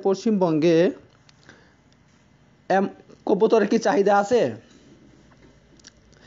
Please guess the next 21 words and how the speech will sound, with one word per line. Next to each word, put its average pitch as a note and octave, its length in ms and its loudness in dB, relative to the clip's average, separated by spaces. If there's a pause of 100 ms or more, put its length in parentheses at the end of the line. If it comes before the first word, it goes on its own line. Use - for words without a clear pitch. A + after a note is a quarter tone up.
(280)
কারণ A3+ 220 0
আমি A3 220 2
এই A3 60 2
পশ্চিমবঙ্গের G#3+ 580 0
মধ্যে G#3+ 280 0
এরকম G#3 580 2
দেখতে F#3+ 300 0
পাচ্ছি A3+ 260 0
না, G#3 100 0
কবুতরের G#3 600 2
খামার F#3 440 0
দেখতে F#3+ 260 -2
পাচ্ছি F#3+ 280 0
না, F#3 240 -2 (460)
এ F#3 140 2
সম্পর্কে F#3+ 440 0
কোনো G3+ 180 0
ভিডিও D#3+ 360 2
দেখতে G3+ 280 0
পাচ্ছি F#3 280 -2
না। F3+ 260 -2